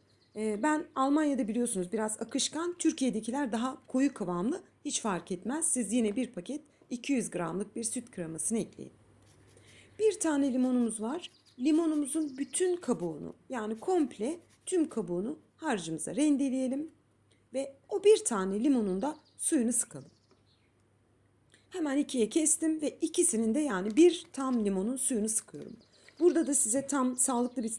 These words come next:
tarif verebilmek için suyunu sıktım ve bakın tek tek de bir yemek kaşığıyla ilave ediyorum.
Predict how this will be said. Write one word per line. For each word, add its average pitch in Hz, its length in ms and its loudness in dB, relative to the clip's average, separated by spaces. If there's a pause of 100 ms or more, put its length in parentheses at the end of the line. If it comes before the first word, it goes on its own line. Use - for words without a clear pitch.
tarif 214 380 -4
verebilmek 180 440 0
için 311 300 -12 (380)
suyunu 285 320 2
sıktım 311 520 0
ve 247 140 -2
bakın - 300 -6 (280)
tek - 260 -6
tek 190 220 -6
de 302 160 -6 (260)
bir 277 140 0
yemek 269 400 0
kaşığıyla 208 480 -2
ilave 170 420 -2
ediyorum. 170 400 -6